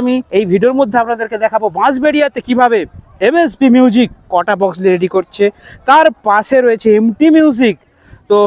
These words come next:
দুটোই নন্দকুমারের কিং, আর দুই কিংয়ে কিন্তু হবে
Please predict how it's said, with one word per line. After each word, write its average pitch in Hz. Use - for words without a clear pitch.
দুটোই 269
নন্দকুমারের 262
কিং, 262
আর 156
দুই 277
কিংয়ে 262
কিন্তু 240
হবে 170